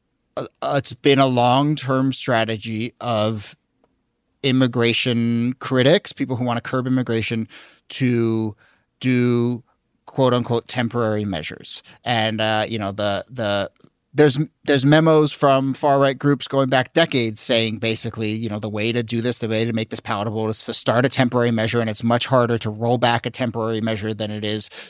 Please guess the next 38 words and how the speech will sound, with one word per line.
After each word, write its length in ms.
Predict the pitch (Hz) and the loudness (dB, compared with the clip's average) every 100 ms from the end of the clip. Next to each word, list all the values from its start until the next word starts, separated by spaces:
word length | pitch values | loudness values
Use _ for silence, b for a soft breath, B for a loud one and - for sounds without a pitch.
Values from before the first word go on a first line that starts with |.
| - | -8
to 120 | 117 | -6
try 220 | - 110 | -2 0
and 160 | 107 104 | 0 0
get 220 | 107 - | -2 -2
a 60 | 113 | -6
permanent 360 | - 110 107 101 | -4 -4 -4 -6
measure 260 | 98 107 | -6 -6
through. 440 | 101 117 104 65 90 | -6 -4 -6 -6 -8
And 140 | 95 | -6
so 120 | - | -6
you 180 | 98 101 | -6 -6
just 220 | 117 113 | -6 -6
go 140 | 110 104 | -4 -4
step 280 | - 104 | -4 -4
by 120 | - 120 | -4 -6
step. 340 | - 240 - | 0 0 0
And 100 | 107 | -6
so, 220 | - 107 - | -6 -6 -6
you 80 | 151 | -8
know, 100 | 101 | -6
we 140 | 107 | -8
are 60 | 107 | -8
potentially 600 | - 120 123 - 113 104 | -10 -6 -4 -4 -6 -6
seeing 460 | - 98 92 95 - B B B | -6 -4 -4 -6 -10 B B B
a 60 | |
little 260 | 120 117 110 | -4 -4 -4
bit 160 | 104 | -6
of 80 | 98 | -6
that 200 | 107 104 | -4 -4
strategy 760 | - - 90 82 90 90 90 85 b b b | -4 -4 -4 -4 -6 -8 -10 -12 b b b
playing. 520 | - 120 95 92 90 | -6 -2 -2 -2 -6
But 120 | 98 123 | -2 2
I 100 | 147 | 2
think 200 | 190 175 | 2 -2
it's 160 | - | -2
more 240 | 120 127 120 | 0 2 0
that, 140 | 107 | -2
like, 180 | 101 | -4